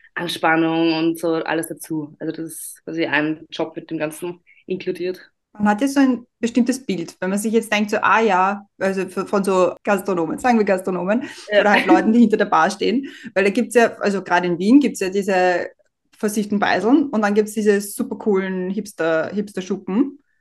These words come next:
Speaker 2: Und wie, wie, wie siehst du dich da? Also in welcher, in, in welchem Spektrum?
Speaker 1: Also weder das eine noch das andere. Also ich sehe uns als, ich meine, man kann's vielleicht so ein bisschen in der Mitte sehen, aber im Endeffekt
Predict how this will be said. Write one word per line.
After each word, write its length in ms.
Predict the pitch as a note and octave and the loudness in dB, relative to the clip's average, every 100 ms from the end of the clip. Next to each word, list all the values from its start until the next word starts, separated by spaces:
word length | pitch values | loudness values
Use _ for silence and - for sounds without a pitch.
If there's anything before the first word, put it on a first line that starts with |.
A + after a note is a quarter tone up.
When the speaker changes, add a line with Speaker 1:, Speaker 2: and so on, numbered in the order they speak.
| _ _ | _ _
Speaker 2:
Und 420 | G3+ G#3 G#3 G#3 - _ _ _ _ _ _ | -2 0 0 -2 -12 _ _ _ _ _ _
wie, 320 | G3 G#3 - F#3+ | -4 -2 -2 0
wie, 340 | A#3 C#4 C4+ | 6 6 6
wie 120 | B3 | 2
siehst 260 | C#4 A#3 - | 4 4 2
du 60 | E3+ | -2
dich 140 | E3+ | -2
da? 100 | E3+ | -2
Also 180 | F3+ F#3+ | 0 -2
in 120 | F#3+ | 0
welcher, 540 | G3+ G#3 A#3 A3 A3+ - _ _ | 0 4 4 6 2 -4 _ _
in, 200 | G#3 G3+ | -2 0
in 240 | - G#3 G3+ | 0 0 0
welchem 220 | G3 G#3 | 0 -2
Spektrum? 640 | G3+ - - - - - - | -4 -8 -10 -12 -12 -6 0
Speaker 1:
Also 340 | F#3 F#3 F3 | 2 2 4
weder 200 | E3 D#3 | 4 4
das 120 | D#3+ | 2
eine 280 | B2+ C#3+ D3 | 0 0 0
noch 180 | C#3+ C#3+ | 0 -2
das 160 | D#3 | -6
andere. 520 | D3+ C#3 D3 D3+ D#3+ F3 - - - - - E3 | -4 -2 -2 0 -2 -4 -12 -20 -20 -20 -10 -4
Also 160 | F3 | -2
ich 140 | F#3+ G3+ | -2 0
sehe 300 | F3+ F3 C3+ | 2 2 2
uns 280 | G3+ G3+ | -2 -4
als, 520 | - E3 E3+ E3+ - _ | -4 -2 -2 -6 -20 _
ich 40 | F#3+ | -2
meine, 140 | G3+ | 2
man 80 | G3 | 2
kann's 320 | - F#3 G#3 | 2 0 0
vielleicht 280 | F3+ F3 F3 | 0 -2 -2
so 60 | |
ein 20 | E3+ | -6
bisschen 180 | F#3 | -2
in 60 | F3 | 0
der 80 | E3 | 0
Mitte 300 | F3+ F#3 D#3 | -2 -2 -6
sehen, 300 | D#3 D3+ D#3+ | 0 0 2
aber 220 | D#3 D#3+ | 0 0
im 60 | D#3 | 0
Endeffekt 720 | D3+ E3+ F3 E3 _ - | 0 0 -2 -4 _ -20